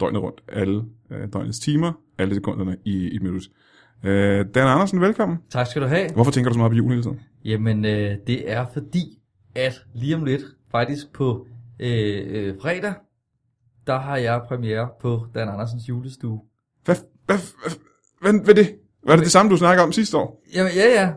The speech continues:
Speaker 1: Nå, men hvad er det for noget? Fortæl
Speaker 2: Men
Speaker 1: det.
Speaker 2: det er, altså, det er jo simpelthen mig, der holder jul inde på Comedy Zoo.
Speaker 1: <laughs>
Speaker 2: Altså,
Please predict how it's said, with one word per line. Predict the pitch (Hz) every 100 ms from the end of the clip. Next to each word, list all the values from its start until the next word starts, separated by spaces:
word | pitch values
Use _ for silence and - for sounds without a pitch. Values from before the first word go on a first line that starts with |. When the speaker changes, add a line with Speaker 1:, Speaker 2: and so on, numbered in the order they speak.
| - 123
Speaker 1:
Nå, |
men | 131
hvad | 147
er |
det | 135
for | 123
noget? | 117 113
Fortæl | -
Speaker 2:
Men | 156
Speaker 1:
det. | 156
Speaker 2:
det | 160 151
er, | 143 135
altså, | 135 127
det | 143
er | 143
jo |
simpelthen | 143 170 147
mig, | 120 139
der | 156
holder | 127 117
jul | 107 110 165 156 147
inde | 131 147
på | 139
Comedy | 120 131 131
Zoo. | 117 131
Speaker 1:
<laughs> | 165 139 190 - 233 - - - 156 - 147
Speaker 2:
Altså, | - -